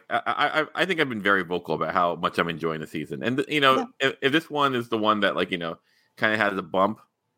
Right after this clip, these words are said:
Speaker 1: it's fine. You know, like, it's, it's fine. Uh, uh, but, you know, I just hope it makes sense.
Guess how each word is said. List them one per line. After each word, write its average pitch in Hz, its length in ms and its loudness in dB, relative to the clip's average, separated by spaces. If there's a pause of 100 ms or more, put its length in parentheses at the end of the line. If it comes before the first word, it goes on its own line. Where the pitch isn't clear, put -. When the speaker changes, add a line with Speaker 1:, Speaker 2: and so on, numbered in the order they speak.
(540)
Speaker 1:
it's - 140 -10
fine. 87 300 0 (180)
You 120 80 -2
know, 107 120 2
like, 87 240 -2
it's, 147 220 -10
it's 147 160 -4
fine. 58 340 -4 (100)
Uh, - 40 0
uh, 98 480 2 (360)
but, 127 380 0 (1120)
you 110 100 -4
know, 101 220 2 (120)
I 110 120 4
just 120 160 -2
hope 131 200 0
it 110 180 -2
makes 98 400 -2
sense. - 480 -12